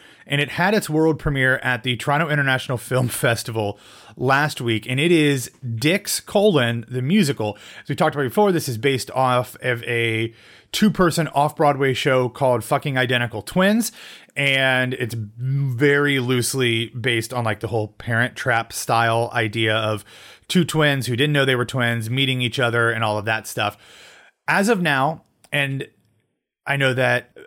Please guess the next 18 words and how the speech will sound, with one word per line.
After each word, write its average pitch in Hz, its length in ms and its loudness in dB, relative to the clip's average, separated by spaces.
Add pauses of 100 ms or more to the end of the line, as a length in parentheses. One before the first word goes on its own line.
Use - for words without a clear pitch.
news 147 380 2
last 135 300 2
week 127 200 -2
has 127 160 -2
made 123 260 0
Rotten 120 240 -2
Tomatoes 117 420 0
a 110 200 -2
very 123 360 0
difficult 113 460 -4
thing 113 240 -2
to, 123 140 -6
like, 104 340 -2
look 120 240 -4
at 104 180 -4
seriously. 180 540 0
Not 120 160 0
that 113 180 -4